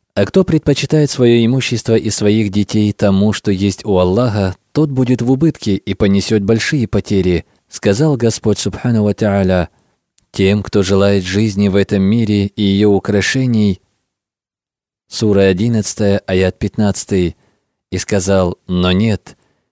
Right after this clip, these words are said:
человек приступает к границе дозволенного, когда ему кажется, что он ни в чем не нуждается». Сура девяносто шестая,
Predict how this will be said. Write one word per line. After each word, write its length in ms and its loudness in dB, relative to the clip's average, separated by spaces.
человек 460 2
приступает 640 0
к 20 -14
границе 500 2
дозволенного, 880 2
когда 300 0
ему 260 2
кажется, 560 -2
что 220 0
он 180 2
ни 100 2
в 60 -4
чем 240 -4
не 120 0
нуждается». 840 0
Сура 340 -2
девяносто 480 0
шестая, 560 -2